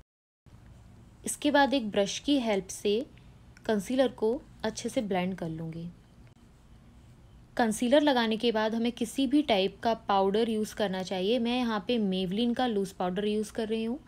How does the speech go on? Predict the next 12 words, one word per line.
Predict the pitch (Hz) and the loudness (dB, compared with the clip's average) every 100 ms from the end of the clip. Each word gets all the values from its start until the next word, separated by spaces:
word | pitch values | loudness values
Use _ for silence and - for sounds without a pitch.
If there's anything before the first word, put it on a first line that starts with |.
| - - - | -20 -20 -6
इसके | - 220 - 277 | -4 -4 -2 -2
through | 262 262 | 0 0
मैं | 254 | 0
अपने | 247 247 | 0 -2
कंसीलर | 233 208 226 220 | -2 -2 -2 -4
को | 220 | -2
सेट | 233 - 220 233 | -4 -2 -2 -2
कर | 240 | -4
लूँगी, | 208 190 196 | -2 -4 -4
जिससे | 214 214 247 | -6 -6 -4
कि | 254 | -4
हमारा | 233 208 202 | -2 -2 -4